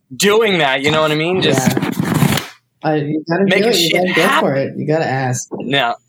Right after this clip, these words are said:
Speaker 2: I'm like that in all the, all the things.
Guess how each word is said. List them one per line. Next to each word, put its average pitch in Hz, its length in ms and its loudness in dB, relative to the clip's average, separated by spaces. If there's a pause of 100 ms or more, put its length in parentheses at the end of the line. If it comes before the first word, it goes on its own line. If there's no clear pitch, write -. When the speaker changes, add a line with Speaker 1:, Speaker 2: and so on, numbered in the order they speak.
(420)
Speaker 2:
I'm 156 120 0
like 170 240 0
that 147 160 2
in 143 180 -4 (240)
all 147 120 0
the, 147 220 0 (720)
all 156 180 0
the 156 180 -2
things. 147 600 -2